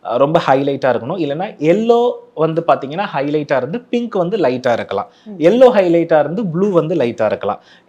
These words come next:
Speaker 1: ஆனா எல்லோ தான் அதுல என்ன இருக்கும்னா எல்லோவும் பிங்க்கும் ரொம்ப அதிகமா இருந்தா
Speaker 2: பிரதானமா.
Speaker 1: நல்லது. எல்லோ ரொம்ப இருந்தா ரொம்ப ரொம்ப நல்லது.
Speaker 2: ம்.
Speaker 1: So அதை தான் நம்ம வந்து அமைச்சிக்கிறது நல்லது. அதே போல இந்த இறை வழிபாடு அப்படின்னு நம்ம கலசத்துல ஆவாகனம் பண்ணி வச்சிருக்கோம் இல்லையா,
Speaker 2: ஆமா.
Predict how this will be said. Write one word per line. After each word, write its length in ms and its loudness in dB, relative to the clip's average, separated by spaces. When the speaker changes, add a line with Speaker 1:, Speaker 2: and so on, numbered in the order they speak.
Speaker 1:
ஆனா 260 2
எல்லோ 260 6
தான் 160 2
அதுல 160 2
என்ன 200 -2
இருக்கும்னா 320 -4
எல்லோவும் 480 0
பிங்க்கும் 400 -2
ரொம்ப 240 2
அதிகமா 380 2
இருந்தா 120 -2
Speaker 2:
பிரதானமா. 160 -2
Speaker 1:
நல்லது. 260 0
எல்லோ 280 2
ரொம்ப 320 2
இருந்தா 260 2
ரொம்ப 200 0
ரொம்ப 200 0
நல்லது. 320 -4
Speaker 2:
ம். 100 -18
Speaker 1:
So 160 2
அதை 240 6
தான் 180 4
நம்ம 120 -2
வந்து 280 -2
அமைச்சிக்கிறது 560 -4
நல்லது. 400 -4
அதே 300 0
போல 260 -4
இந்த 280 2
இறை 280 4
வழிபாடு 500 2
அப்படின்னு 300 -4
நம்ம 120 -2
கலசத்துல 520 0
ஆவாகனம் 440 0
பண்ணி 160 -4
வச்சிருக்கோம் 420 -6
இல்லையா, 240 0
Speaker 2:
ஆமா. 200 -8